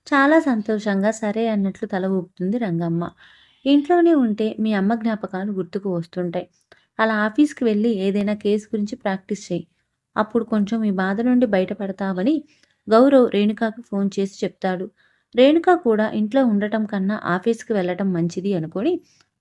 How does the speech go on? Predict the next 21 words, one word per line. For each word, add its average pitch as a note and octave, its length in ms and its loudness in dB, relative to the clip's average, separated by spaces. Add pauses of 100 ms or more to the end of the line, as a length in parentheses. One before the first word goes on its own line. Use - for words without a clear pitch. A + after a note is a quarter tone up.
ఆఫీస్కి C#4+ 460 2
బయలుదేరి F#3+ 540 0
వెళ్తుంది. F3 480 -4 (180)
కానీ G3+ 320 0 (500)
తన C4+ 160 2
మనసు D4 360 2 (100)
ఏ A3 180 2
పని B3+ 200 2
మీద A#3+ 280 2
పెట్టలేకపోతుంది. F#3 1080 -4 (460)
అలా A3+ 160 2
కుర్చీలోనే D4+ 680 2
కూర్చుని A#3 500 -2
ఏడుస్తుంది. F3+ 560 -4 (520)
అదంతా G#3+ 420 -2
గమనిస్తున్న A3 640 -2
తివారీకి G3 580 -2
బాధ F#3 280 0
కలుగుతుంది. F3+ 640 -4 (500)
ఎంతైనా C#4 480 2
తివారీ A3+ 460 2